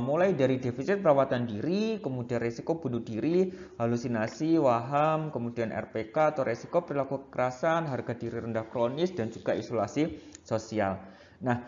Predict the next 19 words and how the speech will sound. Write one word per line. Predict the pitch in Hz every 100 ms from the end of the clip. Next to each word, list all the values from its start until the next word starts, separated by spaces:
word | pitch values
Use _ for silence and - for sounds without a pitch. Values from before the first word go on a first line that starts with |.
| -
dari | - 151 226
tujuh | 233 180
diagnosa | 147 139 151 151 117
ini, | 135 117 147
mahasiswa | 202 151 135 151 165 165 147
harus | 165 175
memiliki | 160 151 143 139 147 147
L | 147 143
P | 147
dan | 127 110
S | - -
P | 190
yang | 180 139
nanti | 135 143
akan | 131 147 139
diperjelas | - - - 117 131 -
pada | 127 113
slide | 113 123 120 135
selanjutnya. | 117 113 107 - 110 107 147 240